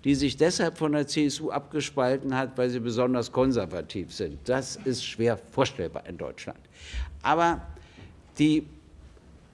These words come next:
das Parteienbündnis Syriza ist in einer völlig anderen Situation. Die Verfassung schreibt nun mal vor, innerhalb von drei Tagen musst du eine Koalition bilden.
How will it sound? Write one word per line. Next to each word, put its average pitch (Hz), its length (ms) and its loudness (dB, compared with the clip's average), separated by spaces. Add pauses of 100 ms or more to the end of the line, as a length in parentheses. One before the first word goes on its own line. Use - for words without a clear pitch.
(100)
das 113 220 2
Parteienbündnis 143 880 4
Syriza 156 420 2
ist 131 120 0
in - 60 -4
einer 123 180 0
völlig 139 300 2
anderen 117 240 0
Situation. 104 640 0
Die 98 80 0
Verfassung 143 600 0 (120)
schreibt 139 380 0
nun 139 80 4
mal 127 140 4
vor, 147 200 4
innerhalb 127 300 0
von 120 180 0
drei 113 220 2
Tagen 117 360 0
musst 113 200 -2
du 131 40 0
eine 107 200 0
Koalition 98 580 -2
bilden. 82 200 -8